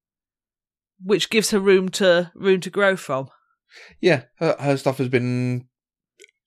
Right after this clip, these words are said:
Speaker 2: I think, generally very good. Uh, you,
Speaker 1: Yes.
Speaker 2: you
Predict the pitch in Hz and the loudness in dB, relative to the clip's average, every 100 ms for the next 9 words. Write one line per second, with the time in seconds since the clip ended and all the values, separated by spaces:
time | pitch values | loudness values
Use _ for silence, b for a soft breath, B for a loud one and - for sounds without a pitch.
0 | _ 98 98 101 - _ _ 90 95 107 | _ -10 -8 -10 -14 _ _ -4 -2 -2
1 | 120 139 143 147 170 110 95 143 139 202 | -2 -2 -2 0 -2 0 -2 0 0 2
2 | 156 | 0